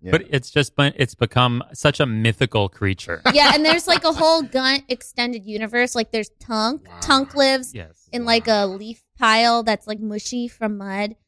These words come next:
Speaker 2: Mm-hmm.
Speaker 3: Um, and there was another one, like Scump.
Speaker 1: Wow.
Speaker 2: <laughs>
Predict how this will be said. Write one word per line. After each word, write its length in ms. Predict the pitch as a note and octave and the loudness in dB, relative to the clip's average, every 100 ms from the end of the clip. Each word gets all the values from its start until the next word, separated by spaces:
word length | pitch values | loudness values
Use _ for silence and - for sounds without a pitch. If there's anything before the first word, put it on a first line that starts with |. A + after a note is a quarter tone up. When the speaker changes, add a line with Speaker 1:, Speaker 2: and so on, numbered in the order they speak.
| _ | _
Speaker 2:
Mm-hmm. 240 | F2 _ B3 | -20 _ 2
Speaker 3:
Um, 260 | A#3+ A#3 A#3 | 2 0 -4
and 120 | B3+ | 0
there 100 | C4 | 2
was 100 | C4+ | 2
another 340 | B3 B3 B3 | 0 2 2
one, 320 | A3+ F#3 E3+ F#3+ | 2 -2 -4 -8
like 200 | G#3+ G3 | -4 -4
Scump. 540 | - - A#3+ A3+ C4 - - _ - - - _ _ _ - | -8 -2 2 2 0 -4 -16 _ -14 -12 -12 _ _ _ -2
Speaker 1:
Wow. 580 | G2+ G2+ G2+ G2+ F#2 F2 | 0 -2 0 0 0 -2
Speaker 2:
<laughs> 60 | E3+ | -4